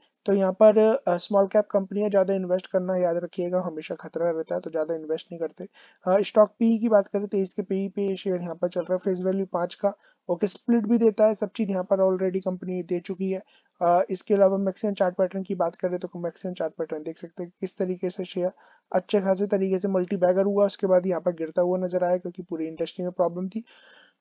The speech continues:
Again ऊपर जाता हुआ नजर आ रहा है, क्या ये दोबारा उस लेवल पर जाएगा जिस लेवल पर यहाँ पर ये नजर आता है लगभग छह सौ सात सौ रुपये तक? तो हाँ, जा सकता है, कोई,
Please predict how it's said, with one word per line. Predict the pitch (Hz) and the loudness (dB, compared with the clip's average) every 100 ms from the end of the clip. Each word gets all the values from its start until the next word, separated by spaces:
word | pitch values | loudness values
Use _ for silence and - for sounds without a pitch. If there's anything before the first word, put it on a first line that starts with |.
| - 208 | -2 0
Again | 208 269 | 4 4
ऊपर | 254 208 220 | 4 2 4
जाता | 208 208 | 4 4
हुआ | 208 208 | 4 4
नजर | 202 196 190 | 2 2 2
आ | |
रहा | 185 | 2
है, | 202 | 0
क्या | 233 220 | 2 2
ये | 220 196 196 | 4 2 2
दोबारा | 202 196 202 | 4 4 4
उस | 190 196 | 2 0
लेवल | 185 190 | 2 2
पर | 190 185 | -2 0
जाएगा | 180 185 | 2 2
जिस | 190 185 | -2 -4
लेवल | 196 180 185 | -2 0 0
पर | 185 | -4
यहाँ | 175 160 | -8 -8
पर | - 170 | -6 -4
ये | 175 | -4
नजर | 175 156 170 | -4 -2 -2
आता | 156 175 | -2 -2
है | 170 | -2
लगभग | 160 160 165 | -2 -4 -4
छह | 165 | -6
सौ | 160 | -10
सात | 170 160 | -8 -8
सौ | - 165 | -4 -6
रुपये | 165 165 | -4 -6
तक? | 202 - _ 208 | -8 -12 _ -4
तो | |
हाँ, | 185 180 - _ | 0 0 -2 _
जा | 175 180 | 0 0
सकता | 202 175 185 | 0 -2 -2
है, | 190 | -2
कोई, | 175 | -4